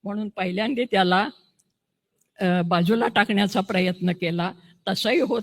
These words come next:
नाही, कारण लोकमनामध्ये हिंसेबद्दल अतिशय तिटकारा निर्माण झाला, निष्कारण कशाला हिंसा करायची.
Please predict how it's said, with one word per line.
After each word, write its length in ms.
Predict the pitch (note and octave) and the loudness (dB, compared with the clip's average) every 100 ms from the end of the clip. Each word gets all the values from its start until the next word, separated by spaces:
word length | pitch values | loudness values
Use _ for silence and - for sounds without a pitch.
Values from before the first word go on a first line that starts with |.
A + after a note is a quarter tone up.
| - | -2
नाही, 180 | G#3+ G#3 | -2 -2
कारण 280 | G#3 A3 | -2 -2
लोकमनामध्ये 960 | G#3+ G3+ G#3 A3+ B3 G#3+ G#3 G3+ F3+ G3+ - | 0 -2 -2 -2 -2 0 0 0 0 -2 -4
हिंसेबद्दल 1040 | - - G3+ G3+ - A#3+ A#3+ F#3 E3+ F#3+ C#4+ _ _ _ | -20 -10 -6 -4 -4 -4 -4 -4 -4 -4 -8 _ _ _
अतिशय 440 | G3 - A#3+ - A#3+ | -10 -8 -8 -8 -8
तिटकारा 540 | G#3 F#3+ - G#3+ C#4 | -10 -10 -6 -6 -4
निर्माण 480 | D#4 A#3+ A3 G3+ G#3 | -4 -4 -4 -4 -4
झाला, 280 | G3+ F3+ G3 | -4 -4 -4
निष्कारण 540 | G#3 - A#3 G#3 G#3 G3+ | -4 -6 -6 -4 -4 -6
कशाला 340 | F#3 F#3 G3 | -6 -4 -2
हिंसा 360 | F3+ F3 - E3+ | -2 -4 -6 -6
करायची. 480 | E3+ E3 D#3+ G#3+ | -6 -6 -8 -10